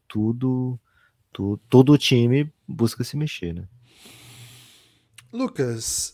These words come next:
Speaker 2: é... tem algumas informações aqui que, na verdade, não são informações, são reflexões, análises vindas do, do Gibas Board. Você quer, assim, um panoraminha aqui?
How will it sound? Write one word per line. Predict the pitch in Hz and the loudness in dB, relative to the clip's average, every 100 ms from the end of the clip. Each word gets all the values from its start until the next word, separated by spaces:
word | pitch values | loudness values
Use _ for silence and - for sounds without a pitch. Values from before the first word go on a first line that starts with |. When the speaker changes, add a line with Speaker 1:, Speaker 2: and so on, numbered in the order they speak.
| _ | _
Speaker 2:
é... | 147 143 143 139 143 135 131 120 117 113 139 _ _ _ _ _ _ _ | -8 -6 -6 -6 -8 -8 -10 -12 -12 -16 -18 _ _ _ _ _ _ _
tem | - 220 | -8 -6
algumas | 202 185 196 175 151 | -6 -8 -8 -6 -6
informações | 156 156 143 135 151 135 | -8 -8 -10 -10 -12 -10
aqui | 131 - 143 143 135 120 - | -12 -12 -12 -12 -12 -14 -16
que, | - | -14
na | |
verdade, | 117 117 117 | -10 -10 -12
não | |
são | 113 127 | -14 -16
informações, | - 139 123 190 196 | -16 -16 -14 -16 -14
são | 120 | -16
reflexões, | 117 131 117 - 151 139 | -16 -14 -14 -14 -14 -14
análises | 123 127 139 139 123 120 - 180 | -12 -12 -14 -14 -14 -16 -18 -20
vindas | 123 123 123 113 | -16 -12 -10 -12
do, | 123 123 127 _ | -12 -16 -16 _
do | 131 | -20
Gibas | 120 123 120 | -14 -12 -12
Board. | 113 123 131 - | -12 -10 -10 -10
Você | 160 | -10
quer, | 254 294 - | -10 -12 -14
assim, | - 262 | -20 -20
um | 214 151 139 - | -20 -18 -18 -6
panoraminha | 156 147 143 143 160 165 | -4 -2 -4 -6 -6 -8
aqui? | 160 269 | -8 -12